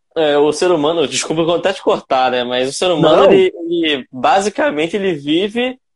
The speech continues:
Speaker 1: do querer saber aquilo que tá sendo escondido. Não
Speaker 2: Isso.
Speaker 1: necessariamente uma fofoca ou algo do tipo, né?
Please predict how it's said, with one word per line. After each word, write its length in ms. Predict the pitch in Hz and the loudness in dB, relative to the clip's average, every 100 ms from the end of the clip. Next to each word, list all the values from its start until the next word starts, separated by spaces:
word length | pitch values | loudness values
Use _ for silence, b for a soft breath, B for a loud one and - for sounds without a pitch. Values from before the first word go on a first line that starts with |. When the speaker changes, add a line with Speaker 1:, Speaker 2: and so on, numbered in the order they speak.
| _ _ | _ _
Speaker 1:
do 420 | 147 143 170 196 - _ _ | -8 0 2 2 -2 _ _
querer 360 | - 208 208 254 | 0 2 4 2
saber 400 | 262 208 170 214 | 0 -2 0 0
aquilo 600 | 220 - 214 226 226 - _ | -2 -4 0 2 0 -6 _
que 100 | 220 | -6
tá 140 | 208 | -4
sendo 220 | 196 196 202 | 0 0 -2
escondido. 720 | - 208 190 135 127 117 110 _ _ _ - | 0 -2 0 0 -2 -2 -6 _ _ _ 0
Não 80 | 269 | 2
Speaker 2:
Isso. 40 | 277 | 4
Speaker 1:
necessariamente 640 | 294 - 190 175 180 170 | 4 2 0 0 -2 -2
uma 140 | 175 - | -2 0
fofoca 500 | 156 - 165 170 180 | 0 0 -2 2 2
ou 60 | |
algo 160 | 175 180 | 2 2
do 100 | 185 | -2
tipo, 360 | - 151 131 | -2 -2 0
né? 120 | 135 | -2